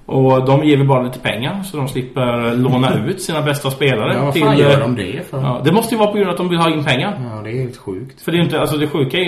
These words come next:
Speaker 1: ju det att han lånas ju ut och missar fyra matcher, tror jag det var,
Speaker 2: Mm.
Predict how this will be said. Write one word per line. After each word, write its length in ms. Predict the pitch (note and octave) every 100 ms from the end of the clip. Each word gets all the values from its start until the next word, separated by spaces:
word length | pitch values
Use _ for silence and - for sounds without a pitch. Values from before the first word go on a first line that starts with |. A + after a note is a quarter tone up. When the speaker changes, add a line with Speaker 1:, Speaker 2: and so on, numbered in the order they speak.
| D#3
Speaker 1:
ju 180 | D3
det 140 | C3 B2+
att 200 | A#2+ -
han 220 | C#3 C3+
lånas 380 | C#3+ C#3 C3 C3+
ju 60 | C3
ut 120 | A#2+ C3
och 80 | C3+
missar 300 | C3+ - A#2+
fyra 640 | - - C3+ A2 A2 C#3+
matcher, 300 | G#3 G#3 E3
tror 160 | C#3+ C3+
jag 80 | C3
det 40 |
var, 60 |
Speaker 2:
Mm. 60 | B2